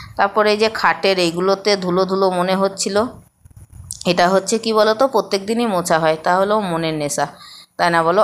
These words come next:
আর খাটের এইগুলো হাজারও আমি কিন্তু প্রত্যেক দিন তোমরা দেখতে পাও আমি মুছি, মুছলেও কি হয় বলো তো, কালো কালো হয়ে গেছে, কারণ খাটটা তো সেই অনেক দিন আগেকার খাট,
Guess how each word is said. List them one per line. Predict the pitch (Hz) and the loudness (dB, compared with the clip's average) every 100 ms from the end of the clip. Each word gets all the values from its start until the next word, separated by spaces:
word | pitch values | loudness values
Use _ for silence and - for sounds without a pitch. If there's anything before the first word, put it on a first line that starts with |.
| - | 2
আর | 160 | 0
খাটের | - 165 196 190 | 2 -2 0 0
এইগুলো | 190 190 208 | 0 2 2
হাজারও | 196 165 185 202 220 | 4 4 4 4 4
আমি | 202 208 | 2 -2
কিন্তু | 208 202 220 | -6 -6 -4
প্রত্যেক | - 392 233 202 | -2 -2 -2 -2
দিন | 196 214 | -4 -2
তোমরা | 208 190 196 | 0 2 0
দেখতে | 170 170 202 | 0 0 0
পাও | 196 202 | 4 6
আমি | 170 185 | 6 4
মুছি, | 185 160 175 - 202 - - - | 0 -2 -2 -2 -4 -6 -16 -8
মুছলেও | 190 208 226 240 | -4 -2 2 2
কি | 240 247 | 2 2
হয় | 247 240 | 4 4
বলো | 247 247 | 4 4
তো, | 294 | 2
কালো | 285 156 170 | 4 2 4
কালো | 185 180 175 | 2 4 4
হয়ে | 156 143 | 2 2
গেছে, | 143 156 | 0 -2
কারণ | 143 185 208 | 0 0 0
খাটটা | 202 185 180 - | -2 -2 0 -2
তো | - 202 | 0 -2
সেই | 202 214 214 - - - - _ - _ 220 | -2 -2 -4 -12 -20 -20 -20 _ -20 _ 0
অনেক | 233 240 | 2 2
দিন | 240 247 | 2 4
আগেকার | 175 190 196 208 190 | 4 4 2 2 0
খাট, | - 170 | 2 2